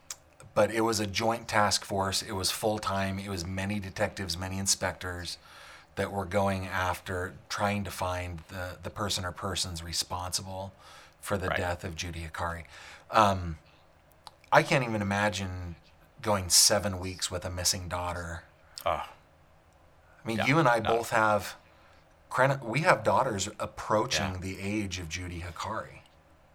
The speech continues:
Speaker 2: Yeah. I,
Speaker 1: Right.
Speaker 2: I have one that's already a little older than that, so it's, uh, yeah, it,
Speaker 1: Right.
Speaker 2: it definitely hits home. And we're, in our next episode, because we know that, and there was so much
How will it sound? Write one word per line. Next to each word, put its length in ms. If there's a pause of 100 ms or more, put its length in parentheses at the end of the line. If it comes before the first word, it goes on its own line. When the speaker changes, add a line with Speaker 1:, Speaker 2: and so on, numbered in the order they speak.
(320)
Speaker 2:
Yeah. 240 (540)
I, 140
Speaker 1:
Right. 80
Speaker 2:
I 100
have 140 (500)
one 180
that's 260 (560)
already 320
a 80
little 140
older 180
than 100
that, 220
so 400
it's, 240
uh, 220 (480)
yeah, 160
it, 120
Speaker 1:
Right. 220
Speaker 2:
it 80
definitely 300
hits 220
home. 180 (280)
And 140
we're, 120 (100)
in 100
our 120
next 320
episode, 460
because 380
we 120
know 260
that, 340 (160)
and 140
there 100
was 120
so 440
much 460